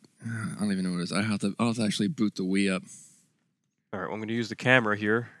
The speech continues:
Speaker 2: to take a picture of my face. Let's see what happens. Uh, let's see.
Speaker 1: Wow, this is cutting edge.
Speaker 2: This is pretty cool, though. I, I, I like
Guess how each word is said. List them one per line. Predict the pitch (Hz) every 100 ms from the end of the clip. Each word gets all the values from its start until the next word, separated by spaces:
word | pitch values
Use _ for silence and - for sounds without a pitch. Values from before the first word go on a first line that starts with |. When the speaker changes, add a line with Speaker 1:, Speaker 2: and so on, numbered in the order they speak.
| _
Speaker 2:
to | -
take | 110 107
a |
picture | - 117 110
of | 104
my | 95
face. | 117 101 - - - _
Let's | - -
see | 101
what |
happens. | 98 95 87 - - _ _ _ _ _ _ _ _ _
Uh, | 95 98 98 98 98 95 92 _ _ _ _ _ _ _ _ _ _ _ _ _ _ _ _ _ _ _ -
let's | - -
see. | 92 92 90 _ _ _ _
Speaker 1:
Wow, | - -
this | -
is | -
cutting | - 123 120
edge. | 113 101 - - _ _ _ _ _ _ _ _ _ -
Speaker 2:
This | -
is | 208
pretty | - 113
cool, | - 127
though. | 107 95 104 - -
I, |
I, | 57 -
I | 113
like | 117